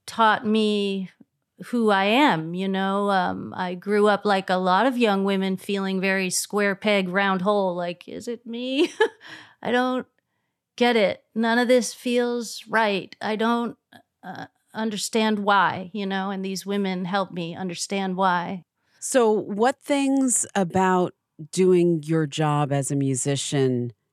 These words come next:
Speaker 2: if you can put it in that frame, what things feel like they've progressed and what things feel like they might still be stuck?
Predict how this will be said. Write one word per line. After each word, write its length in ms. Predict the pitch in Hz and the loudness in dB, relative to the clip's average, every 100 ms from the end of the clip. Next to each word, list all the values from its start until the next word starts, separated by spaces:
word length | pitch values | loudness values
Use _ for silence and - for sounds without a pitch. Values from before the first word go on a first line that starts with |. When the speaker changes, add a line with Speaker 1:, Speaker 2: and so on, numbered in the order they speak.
| _ | _
Speaker 2:
if 80 | - | -6
you 80 | 147 | -4
can 180 | - 135 | -2 -2
put 200 | - 143 | 0 2
it 120 | 135 | 2
in 140 | 139 127 | 0 0
that 220 | 120 - | -2 -4
frame, 680 | - 135 135 131 113 107 113 _ | -8 -2 0 2 0 -6 -10 _
what 200 | - 151 - | -4 -2 0
things 480 | 170 160 156 143 | 0 2 2 0
feel 600 | - 156 147 143 135 131 131 | -4 -2 0 2 2 0 0
like 340 | 127 123 - | -2 -2 -4
they've 580 | 135 127 123 113 - _ _ | -4 -2 -4 -6 -18 _ _
progressed 600 | - 117 127 131 123 - | -8 -4 -2 0 0 -4
and 180 | 131 123 | -4 -2
what 160 | 123 - | -4 -4
things 640 | - 123 120 117 117 - - | -4 -2 0 -2 -4 -6 -6
feel 220 | 131 120 | -4 -2
like 320 | 117 113 110 _ _ _ | -2 -4 -6 _ _ _
they 140 | 131 | -4
might 320 | 120 120 113 - | -2 -2 -4 -8
still 320 | - 131 120 | -6 -4 -2
be 280 | 123 120 117 | -2 -2 -4
stuck? 580 | - 147 131 120 - | -4 0 2 2 -4